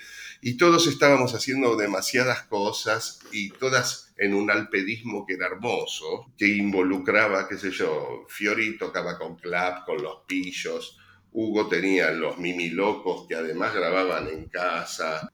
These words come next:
y al mismo tiempo hubo pequeñas, eh, eh, fiestas en las que uno se enteraba después de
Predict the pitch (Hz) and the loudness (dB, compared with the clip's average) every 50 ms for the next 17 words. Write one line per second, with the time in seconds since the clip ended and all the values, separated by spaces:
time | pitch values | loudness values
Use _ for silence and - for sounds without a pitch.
0 | _ - 120 104 104 101 101 101 101 - - - - - 98 101 98 95 92 92 | _ -4 -2 0 2 2 0 0 -2 -4 -10 -18 -12 -6 -2 0 0 2 0 0
1 | 107 110 110 110 107 107 107 - 117 117 120 120 - 107 101 92 87 82 80 76 | 0 -2 -2 0 0 -2 0 2 2 2 2 0 -2 0 2 2 2 2 -2 -4
2 | - - _ _ 208 208 190 175 156 156 - - 127 113 120 117 120 120 123 120 | -6 -10 _ _ 4 8 8 8 10 10 8 8 8 8 6 8 8 6 6 6
3 | 110 101 95 90 87 85 82 82 90 - - - 107 90 90 82 80 76 71 69 | 6 6 6 6 6 6 6 4 4 2 0 0 2 2 2 2 2 0 -2 -2
4 | 73 80 78 69 69 69 67 65 69 69 69 69 69 69 69 67 69 - - - | -4 -4 -4 -6 -6 -8 -10 -10 -12 -12 -12 -14 -12 -12 -12 -12 -12 -14 -16 -18
5 | - - 69 78 76 71 64 53 53 55 - - - - - 107 107 107 107 - | -20 -18 -16 -14 -14 -14 -14 -16 -16 -18 -18 -16 -14 -12 -6 0 2 4 4 4
6 | - - - - 98 90 - - - 90 85 80 78 80 82 82 - - - - | 2 -2 0 0 0 0 0 0 0 0 0 -2 -4 -6 -6 -6 -6 -10 -10 -8
7 | - 80 78 73 71 67 65 67 69 69 67 71 76 82 92 104 107 98 95 90 | -8 -6 -6 -6 -10 -12 -12 -14 -14 -14 -14 -14 -10 -6 -4 -2 0 0 0 -2
8 | - - 101 90 87 85 90 82 87 90 92 87 85 82 80 80 - - 87 87 | 0 -2 -4 -4 -2 -2 -2 0 0 0 2 2 0 0 -2 -6 -8 -6 -2 0
9 | 87 87 90 87 85 82 78 76 73 71 69 71 | 2 4 4 2 2 -2 -6 -8 -8 -8 -10 -12